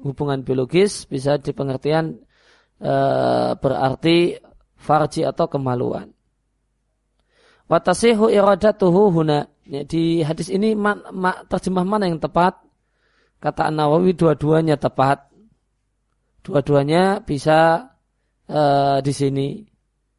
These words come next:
Maka bisa diartikan jima', bisa diartikan farji. Dan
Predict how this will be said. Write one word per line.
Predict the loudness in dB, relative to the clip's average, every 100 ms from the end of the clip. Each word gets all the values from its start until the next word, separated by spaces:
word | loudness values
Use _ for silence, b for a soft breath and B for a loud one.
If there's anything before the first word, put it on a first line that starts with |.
| _ _ _ _ -20
Maka | -10 -6
bisa | -4 -2
diartikan | -2 -2 -4 -4 -4
jima', | -2 0 0 0
bisa | -4 -6
diartikan | -4 -4 -2 -4 0
farji. | 2 2 0 -2 -4 -10 _ _ _ _ _ _ _ _ _ _ _ _ _ _ _ _ -2
Dan | -2